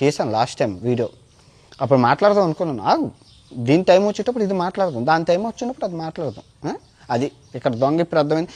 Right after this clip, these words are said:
ఇంకా పోలీసు విషయానికి వస్తే, ఇప్పుడు వాళ్ళు ఈ ఆఫీసర్స్ వీళ్ళు, వాళ్ళు ఏదో చేశారని అది అంటున్నారు.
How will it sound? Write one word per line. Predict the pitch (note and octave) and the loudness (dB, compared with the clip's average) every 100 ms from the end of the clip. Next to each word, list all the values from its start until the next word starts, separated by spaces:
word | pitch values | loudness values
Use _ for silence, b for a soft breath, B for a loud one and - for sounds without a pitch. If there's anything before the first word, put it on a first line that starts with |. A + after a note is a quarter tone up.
| B | B
ఇంకా | F#3+ G3 | -2 0
పోలీసు | G3 F#3+ A#3 A3+ | 4 4 4 2
విషయానికి | F#3 F#3+ G3 E3+ | 0 2 2 0
వస్తే, | C#3+ C3+ F#3+ | -2 -2 -2
ఇప్పుడు | G#3+ G#2+ E3+ B2 - B B - | -4 -4 -4 -4 -10 B B -2
వాళ్ళు | A#2+ D3 D3+ C#3+ C3+ | 2 4 4 4 2
ఈ | B2+ B2+ B2+ A#2+ A#2 A#2 | 0 0 0 0 -2 -4
ఆఫీసర్స్ | C3 C#3+ F3+ E3 D#3+ - | 2 2 2 0 0 0
వీళ్ళు, | D3 C3 C3+ C#3 A2+ A2+ B3 - B B B - | 0 2 4 2 0 -2 -6 -10 B B B 2
వాళ్ళు | C#3 D3+ D3+ | 6 6 6
ఏదో | D#3+ | 4
చేశారని | F#3 E3+ E3 F3+ F3 E3+ D#3+ | 2 0 0 0 0 -2 -4
అది | C#3 D#3 | 0 0
అంటున్నారు. | C#3 B2+ - C#3 G#2 G#2+ E3+ G#3 | 0 -4 -4 -6 -6 -8 -10 -12